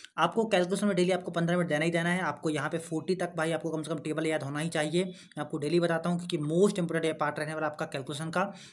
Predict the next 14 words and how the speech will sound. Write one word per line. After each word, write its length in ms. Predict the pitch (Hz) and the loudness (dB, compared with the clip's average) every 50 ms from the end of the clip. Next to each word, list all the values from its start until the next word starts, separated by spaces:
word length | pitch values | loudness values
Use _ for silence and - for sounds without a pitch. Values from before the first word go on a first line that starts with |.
| - - 147 | -8 -6 -6
आपको 200 | 151 - 175 170 | -4 -2 -2 -4
थर्टी 220 | 160 156 156 151 | -2 -2 -2 0
तक 140 | 170 180 170 170 | 2 2 2 2
यहाँ 120 | 165 165 | 0 -2
पे 60 | 165 | -2
आपको 200 | 165 165 - 170 | -2 -2 -2 -4
स्क्वायर 300 | 170 - - 175 185 180 | -4 -2 2 2 4 4
और 60 | 175 | 4
आपको 180 | 175 - - 170 | 2 0 -4 -4
ट्वेंटी 320 | 170 196 208 208 214 208 | 0 4 6 6 6 6
तक 100 | 202 170 160 | 4 2 2
आपको 200 | 151 151 - 160 | 2 0 0 -2
यहाँ 180 | 151 143 143 - | -4 -4 -2 0
पे 160 | 180 208 214 | 0 0 0